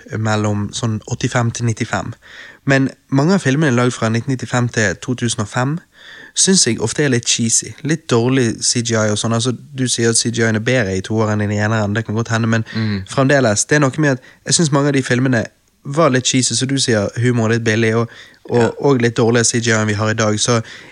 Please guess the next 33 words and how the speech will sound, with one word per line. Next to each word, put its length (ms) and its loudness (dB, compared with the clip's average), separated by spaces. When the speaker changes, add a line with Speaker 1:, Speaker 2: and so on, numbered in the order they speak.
Speaker 1:
derfor, 320 -2
jeg, 180 0
jeg, 260 -2
som 180 -6
sagt, 280 0
liker 340 0
filmer 300 0
mellom 260 0
nitten 240 -2
åttifem 380 -2
og 60 -2
nitten 200 -4
nittifem, 500 -2
mens 200 -2
fra 260 0
nittifem 480 -2
til 120 -2
null 240 2
fem 300 -6
Speaker 2:
Ja. 220 0
Speaker 1:
ikke 400 0
min 200 2
favorittperiode, 800 -4
da. 20 -6
Speaker 2:
Nei, 260 0
jeg, 540 -2
jeg, 120 -2
eh, 420 -6
jeg 240 2
er 100 0
helt 300 -4
enig, 220 -2
egentlig. 200 -8